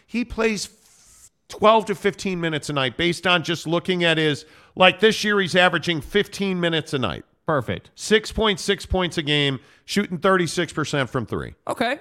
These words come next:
Speaker 2: so off of the stats, right? 'Cause I know I got a ton of stats guys in the comments. Stat guy.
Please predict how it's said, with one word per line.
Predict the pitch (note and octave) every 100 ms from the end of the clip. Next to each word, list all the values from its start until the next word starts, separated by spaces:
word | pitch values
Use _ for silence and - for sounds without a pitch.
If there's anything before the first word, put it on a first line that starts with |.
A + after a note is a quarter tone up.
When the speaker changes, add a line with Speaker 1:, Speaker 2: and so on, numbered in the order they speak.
| -
Speaker 2:
so | - A3+ G#3 F3 D#3+
off | F3+ -
of | C4+
the | A#3+
stats, | - A3+ G3+ C4+ - - -
right? | D#3+ G#3
'Cause | A#3 E3+
I |
know | E3+
I | F3+
got | F3
a | D3+
ton | G#3
of | G3+
stats | - F#3+ -
guys | F#3+ F#3+
in | F#3+
the |
comments. | F#3 D#3+ D3+ F3+ -
Stat | - G#3 -
guy. | D3 C#3+